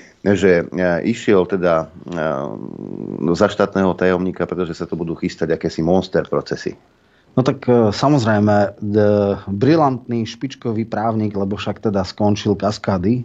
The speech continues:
Speaker 2: pomocné odborné
Speaker 1: Á-, áno, Koli-,
Speaker 2: učilište.
Speaker 1: Ko-, Kolíková označila, že to je vynikajúci
Speaker 2: Áno,
Speaker 1: odborník.
Speaker 2: áno,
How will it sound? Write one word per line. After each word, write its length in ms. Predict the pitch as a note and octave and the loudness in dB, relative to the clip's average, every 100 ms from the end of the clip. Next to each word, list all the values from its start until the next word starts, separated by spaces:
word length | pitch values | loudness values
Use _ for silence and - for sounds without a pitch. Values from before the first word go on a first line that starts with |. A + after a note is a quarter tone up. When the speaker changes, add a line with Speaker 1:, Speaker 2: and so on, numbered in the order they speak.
| - | -4
Speaker 2:
pomocné 480 | G#2 A2 - G#2+ G2+ | 0 2 0 0 0
odborné 240 | A2 F3 - | 4 4 4
Speaker 1:
Á-, 80 | |
áno, 160 | G3 F#3 | 2 2
Koli-, 240 | G3 F#3+ | 2 0
Speaker 2:
učilište. 160 | - F3 | 0 -6
Speaker 1:
Ko-, 20 | F3 | -4
Kolíková 320 | F3 E3 D3+ | -6 -4 -2
označila, 480 | C#3+ C3+ C3 B2+ G#2+ | -2 -4 -8 -8 -10
že 80 | G#2+ | -8
to 160 | A2 | -10
je 20 | |
vynikajúci 380 | F2+ D3 C3+ A#2 | -4 -4 0 2
Speaker 2:
Áno, 240 | B2 A2 F#2 | 2 2 0
Speaker 1:
odborník. 240 | G2 | -2
Speaker 2:
áno, 80 | A#2 | -2